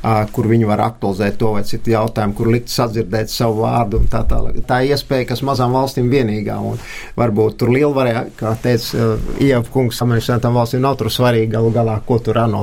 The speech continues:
pieņems attiecībā uz Irākas krīzi. Tas tikai liecina par to, ka ir liels pretruns starp vārdiem augstiem par mieru, drošību, sadarbību un kolektīvu rīcību un valsts interesēm. Un šajā gadījumā es domāju, ka Latvija un pārējās mazās valsts varbūt arī spēlē šo morālā faktora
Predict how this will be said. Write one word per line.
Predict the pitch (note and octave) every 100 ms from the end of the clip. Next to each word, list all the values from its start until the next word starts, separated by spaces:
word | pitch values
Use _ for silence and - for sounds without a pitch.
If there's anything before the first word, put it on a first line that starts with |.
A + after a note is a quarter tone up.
| -
pieņems | B2+ A2+ A2 G2+ - - - - A2
attiecībā | A#2 G#2+ A#2+ G#2+ A2+
uz | G#2+ C3
Irākas | A2+ - -
krīzi. | B2 B2 A2+
Tas | A#2+ -
tikai | A#2+ B2+ B2
liecina | B2+ - A#2
par | B2 A#2+
to, | B2
ka | B2 B2
ir | B2
liels | C3 C3 B2 -
pretruns | D#3+ E3 A2+ G2
starp | - - A#2
vārdiem | A#2+ D3 B2 C#3 C#3
augstiem | C#3+ - B2+ A#2
par | - G#2+
mieru, | A#2+ C3 A#2+
drošību, | A2 B2+ B2 B2 A2+ -
sadarbību | A#2+ A2 A2 B2 A#2 G#2
un | G2+
kolektīvu | B2 A#2 - G#2+ A2
rīcību | C#3+ C#3+ C#3+ C#3 D3
un | - - -
valsts | C#3+ D3+ - F3+
interesēm. | F#3+ - G2 - G2 B2
Un |
šajā | A#2+ D#3+ D#3
gadījumā | E3 D#3+ D#3+
es | D3+
domāju, | D#3+ E3 D#3 -
ka | C#3+ B2 - - - - A#2+
Latvija | C3+ D3 B2
un | G#2
pārējās | B2 A#2+ C3 C#3+ D3
mazās | D3+ D3 C3+
valsts | C#3+ C#3+ C#3 C#3+
varbūt | C3+ C3+ C3+
arī | C3
spēlē | - D3+ D3 A#2+
šo | B2 A2+
morālā | B2 A#2 G#2 G2
faktora | - A#2 - G2+ G2